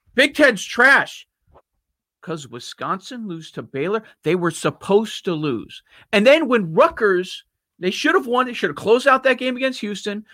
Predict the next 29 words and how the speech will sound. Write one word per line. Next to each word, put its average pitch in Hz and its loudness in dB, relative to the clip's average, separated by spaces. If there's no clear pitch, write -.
Rutgers, 302 4
a 269 -4
ten 233 -2
seed, 214 -8
he's 190 -8
taking 277 -6
care 233 2
of 180 -2
Houston 208 -6
much 220 -2
of 262 -4
that 233 0
game. 147 -4
The 202 4
two, 185 -2
the 220 -4
reaction 240 2
is, 185 -2
Oh, 233 4
"This 247 -4
is 233 -2
the 185 0
best 208 0
the 196 2
Big 214 2
Ten 220 4
has? 208 2
Rutgers? 233 2
Really?" 330 0